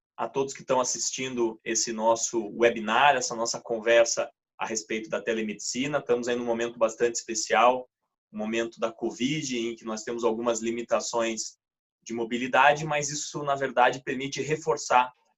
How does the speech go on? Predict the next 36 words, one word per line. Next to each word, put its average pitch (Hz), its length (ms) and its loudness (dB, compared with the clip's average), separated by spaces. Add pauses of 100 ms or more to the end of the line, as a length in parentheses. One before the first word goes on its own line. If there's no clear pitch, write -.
(340)
algumas 117 460 -2
conexões, 123 880 -4 (240)
né? 107 260 -4 (460)
Inclusive 113 480 -8
das 120 160 4
pessoas 117 400 -4
que - 80 -12
estão 120 380 -2 (600)
longe 117 400 2
de 117 80 -10
nós 107 280 0
no 117 100 -4
dia 120 220 4
a - 40 4
dia. 92 320 -8 (300)
A - 80 -8
conversa 120 400 2
de 117 80 0
hoje 113 160 4
é 113 40 -4
sobre 113 220 -6
telemedicina, 120 840 0
sobre 117 240 -6
tecnologia, 123 840 -2
sobre 120 260 -6
inovação 110 440 -6
em 107 40 -8
saúde, 139 500 -2 (540)
e 123 220 -2 (160)
aqui - 300 -4
nós 123 180 -4
temos 120 400 -2
dois 120 540 4 (320)
ou 104 120 -10
três 117 300 4
convidados, 117 720 -2